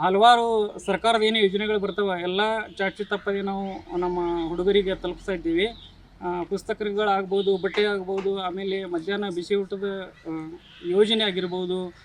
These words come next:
ಆಮೇಲೆ ಶೂ ಸಾಕ್ಸ್ಗಳಾಗಿರ್ಬೋದು, ಎಲ್ಲ ಥರ ಹಾಲು ಯೋಜನೆ, ಶೇಂಗಾ ಚಿಕ್ಕಿ, ತತ್ತಿ, ಬಾಳೆಹಣ್ಣು, ಈ ಕೆಲವೊಂದು ಬಡವರು,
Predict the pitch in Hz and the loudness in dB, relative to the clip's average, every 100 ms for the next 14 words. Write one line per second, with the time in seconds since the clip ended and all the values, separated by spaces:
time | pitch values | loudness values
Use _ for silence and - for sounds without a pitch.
0 | - - 180 190 190 185 185 185 175 - | -20 -10 -6 -2 -2 -2 -4 -8 -12 -18
1 | - - 185 175 - - - - 208 208 | -20 -6 -4 -4 -6 -20 -20 -2 2 2
2 | 220 - 196 208 185 180 170 175 175 170 | 0 -4 -2 0 0 -4 -4 -4 -2 -4
3 | 127 - - 190 233 233 226 226 196 180 | -6 -12 -2 4 4 4 0 0 0 0
4 | 202 202 196 185 185 196 190 175 185 196 | 2 2 2 0 -4 -4 -6 -4 -2 -2
5 | 175 175 190 190 196 196 - 185 185 160 | -4 -8 -4 -4 -6 -10 -4 -4 -4 -2
6 | 175 202 185 185 185 175 _ - - - | 0 0 0 -2 -6 -8 _ -20 -20 -10
7 | 226 240 233 247 247 196 214 262 262 247 | -8 -2 -2 0 -2 4 4 4 0 -2
8 | 233 | -6